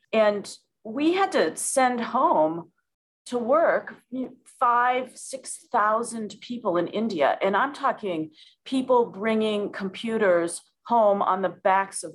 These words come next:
mopeds or in, like, the little tuk-tuks that they drive in India.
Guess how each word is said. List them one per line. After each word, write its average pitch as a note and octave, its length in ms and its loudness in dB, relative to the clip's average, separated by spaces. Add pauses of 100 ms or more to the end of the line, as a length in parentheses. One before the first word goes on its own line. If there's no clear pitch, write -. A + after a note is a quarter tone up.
mopeds E3 1000 0 (260)
or G#3 240 2
in, G#3 200 2
like, F#3 300 2
the F#3+ 120 2
little F#3+ 380 -2
tuk-tuks - 680 -6
that F#3 160 -8
they F3 220 0
drive E3 420 0
in E3 80 -4
India. F#3 480 0